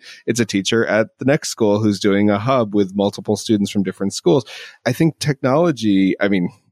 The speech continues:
I'm biased about this 'cause I, I love education technology, but I think technology plays a really important role. I think I'm hearing you say this too,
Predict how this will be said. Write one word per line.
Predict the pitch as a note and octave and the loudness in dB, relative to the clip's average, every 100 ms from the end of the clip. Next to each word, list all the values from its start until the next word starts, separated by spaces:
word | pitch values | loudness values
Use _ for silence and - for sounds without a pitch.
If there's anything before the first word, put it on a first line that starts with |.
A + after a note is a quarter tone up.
| _ _ | _ _
I'm | - A2 | -2 0
biased | G#2+ G2+ G2+ - | 0 0 -2 0
about | A2 | 0
this | G2 | 0
'cause | - G2+ | -2 0
I, | G2 F#2 | 0 0
I | - | 0
love | G2+ G2+ | 0 2
education | F#2+ E2 - G2 - | 0 -2 -4 -4 -4
technology, | G2 D3+ C#3+ G2+ | -2 0 0 0
but | G#2 | 0
I | C#3+ | 0
think | C4 - | 0 -2
technology | A#2+ D3 G3+ D#3 A2+ | 0 0 2 2 -2
plays | - B2+ A2+ | -6 -6 -4
a | |
really | G2+ A2+ D3 C#3+ | -4 -2 0 0
important | A#2+ A#2 A2 G2+ | -2 -2 -2 0
role. | A#2+ G#2 | 2 2
I | F#2 | -2
think | - | -2
I'm | - | -2
hearing | A2 A2 G#2 | 0 0 -2
you | |
say | G2 A2 | -6 -6
this | G2+ G2+ | -8 -8
too, | - E3+ A#2+ | -2 0 0